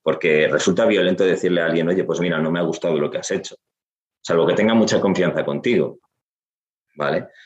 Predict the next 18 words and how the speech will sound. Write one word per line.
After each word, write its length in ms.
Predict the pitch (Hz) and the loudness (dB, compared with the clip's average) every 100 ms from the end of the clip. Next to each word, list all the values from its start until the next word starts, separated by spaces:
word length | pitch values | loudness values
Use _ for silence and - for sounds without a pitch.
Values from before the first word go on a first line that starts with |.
| - _ | -20 _
De 160 | 78 87 | 0 0
hecho, 360 | 87 123 80 - | 4 4 4 4
eh, 1080 | 90 82 82 80 73 71 60 50 53 52 - | 2 4 2 2 2 0 -4 -6 -8 -10 -4
te 120 | 139 | -2
puedo 480 | 107 113 120 120 113 | 2 2 2 2 2
<laughs> 460 | 117 - 127 120 | 0 -2 -2 -2
decir 420 | 117 101 123 120 123 | -2 -4 0 -2 0
que, 220 | 90 92 - - - _ | -4 -4 -10 -20 -20 _
eh, 640 | 90 92 87 87 87 85 - | -2 2 4 4 4 2 2
justamente 540 | 120 113 123 117 113 | 0 0 0 2 0
yo 100 | 113 | 0
me 120 | 110 | 0
aprovecho 500 | 107 95 101 107 - | 0 0 0 -2 -2
de 160 | 98 98 | 0 0
eso 260 | 104 120 92 | -2 -4 -4
para 240 | 87 85 | -4 -2
romper 320 | 80 78 - | -4 -4 -2
el, 180 | 107 - | -4 -6